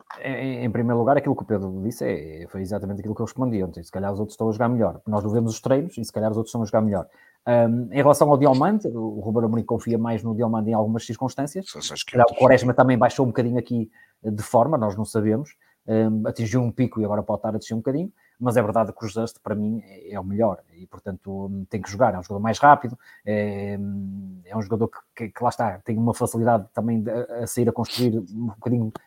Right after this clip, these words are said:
Speaker 1: diferente de Diomande, mas até f-, facilita aqui os processos. É um jogador que te podes, lá está, ter o gênio depois, e, e subir as linhas, porque depois ele é muito rápido e recupera, e ele apanhou o Neres, apanhou ali às vezes o Rafa.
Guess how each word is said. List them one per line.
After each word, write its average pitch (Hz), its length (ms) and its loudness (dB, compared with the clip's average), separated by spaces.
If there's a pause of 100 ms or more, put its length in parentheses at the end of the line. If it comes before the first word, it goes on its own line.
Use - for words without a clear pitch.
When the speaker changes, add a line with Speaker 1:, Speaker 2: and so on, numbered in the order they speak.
Speaker 1:
diferente 117 300 0
de - 60 -10
Diomande, 123 440 6 (280)
mas 110 200 2
até 110 400 2
f-, 95 240 -16
facilita 120 420 -2
aqui 117 140 -2
os 110 80 -4
processos. 147 500 0 (240)
É 123 40 -2
um 127 60 4
jogador 127 280 4
que - 120 -8
te - 100 -20
podes, 135 420 6 (260)
lá 120 120 2
está, 131 200 6
ter 131 160 2
o 127 40 4
gênio 120 420 6 (120)
depois, 117 460 -2
e, 107 640 -2
e - 20 0
subir 123 320 2
as 117 100 4
linhas, 131 360 4
porque - 220 -12
depois 107 180 -6
ele 113 140 2
é - 20 2
muito 117 240 -2
rápido 107 360 -2
e 107 40 -2
recupera, - 440 -2
e 107 80 0
ele 107 180 0
apanhou 107 300 -2
o 143 60 -2
Neres, 113 360 0
apanhou 101 280 -6
ali 104 100 -2
às 101 120 -2
vezes 98 160 -6
o 135 40 -2
Rafa. 104 460 -2